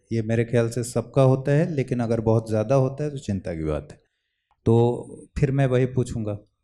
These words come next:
कि कंटिन्यूटी तो आपकी भी ब्रेक होती होगी, डिरेल आप भी हुआ करते होंगे,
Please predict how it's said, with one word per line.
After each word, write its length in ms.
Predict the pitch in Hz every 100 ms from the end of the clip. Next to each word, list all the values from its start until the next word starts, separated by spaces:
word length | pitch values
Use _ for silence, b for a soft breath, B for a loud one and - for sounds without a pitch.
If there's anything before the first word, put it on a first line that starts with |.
| -
कि 80 | 95
कंटिन्यूटी 580 | 104 104 104 107 123
तो 120 | 120 113
आपकी 340 | 107 - 123
भी 140 | 117
ब्रेक 240 | 107 110 -
होती 260 | 113 -
होगी, 420 | 110 95 87 87 - -
डिरेल 360 | 95 95 101 98
आप 180 | 95 -
भी 80 | 110
हुआ 220 | 98 85
करते 340 | - - 85
होंगे, 280 | 78 76